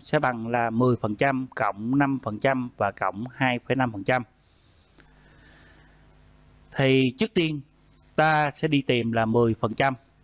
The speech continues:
Mười phần trăm của hai trăm bốn mươi là chúng ta lấy hai trăm bốn mươi, chúng ta chia cho mười thì bỏ bớt một chữ số không.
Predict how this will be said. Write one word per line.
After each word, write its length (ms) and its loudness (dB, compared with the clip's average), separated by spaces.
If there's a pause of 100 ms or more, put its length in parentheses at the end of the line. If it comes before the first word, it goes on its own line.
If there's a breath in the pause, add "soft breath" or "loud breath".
(500 loud breath)
Mười 140 6
phần 220 0
trăm 260 0
của 140 0
hai 160 4
trăm 160 0
bốn 160 0
mươi 300 6
là 80 2
chúng 200 -4
ta 140 2
lấy 160 -2
hai 160 0
trăm 180 -2
bốn 140 -2
mươi, 200 4
chúng 140 -8
ta 160 0
chia 200 -2
cho 160 2
mười 400 4
thì 260 0 (100)
bỏ 260 2
bớt 260 0
một 160 -6
chữ 120 -4
số 180 -4
không. 180 2